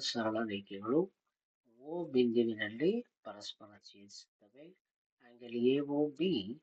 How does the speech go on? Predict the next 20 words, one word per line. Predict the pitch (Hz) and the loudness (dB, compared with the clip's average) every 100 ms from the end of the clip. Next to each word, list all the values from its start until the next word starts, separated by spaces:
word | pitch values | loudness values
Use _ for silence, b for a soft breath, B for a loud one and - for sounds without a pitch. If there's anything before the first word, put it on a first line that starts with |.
| - | -12
ಸೆವೆಂಟಿ | - 117 131 135 - | -12 -6 -4 -4 -4
ಫೈವ್ | 143 135 | -2 0
ಡಿಗ್ರಿ | 117 104 107 - | 0 0 -2 -2
ಆದ್ರೆ | - 95 110 117 123 _ _ _ _ 113 | -6 -6 -2 -2 -2 _ _ _ _ -20
ಆಂಗಲ್ | 107 113 120 104 | _ -12 -12 0
ಬಿ | 110 127 131 131 | 2 4 4 4
ಒ | 131 | 4
ಸಿ | - 151 147 - | 2 -2 -4 -8
ಕೋನ | 113 104 107 98 | -8 -2 -2 -2
ಏನು | 90 90 | -4 -8
ಅಂತ | 85 127 120 | -12 -12 -12
ಕೇಳ್ತಾನೆ. | - - - _ _ _ _ _ _ | -16 -20 -20 _ _ _ _ _ _
ಅಂದ್ರೆ | 127 127 104 123 160 - _ _ _ 117 117 | _ -18 -6 -4 -4 -8 _ _ _ -20 -14
ಎರಡು | 123 135 143 | -6 -2 0
ಸರಳ | - 123 135 143 139 139 135 | 2 2 4 4 4 6 6
ರೇಖೆಗಳು | 127 - 135 131 139 170 - | 4 2 -2 2 4 4 2
ಪರಸ್ಪರ | 107 117 - - 127 139 - | 2 2 2 0 -2 -2 -2
ಛೇದಿಸಿದಾಗ | 127 120 123 123 123 123 120 151 151 | -2 0 -2 -4 0 4 4 2 0
ಒಂದು | 127 127 - | -2 -2 -2
ಸಾಮಾನ್ಯ | 95 - 139 147 147 | 0 0 -2 -2 0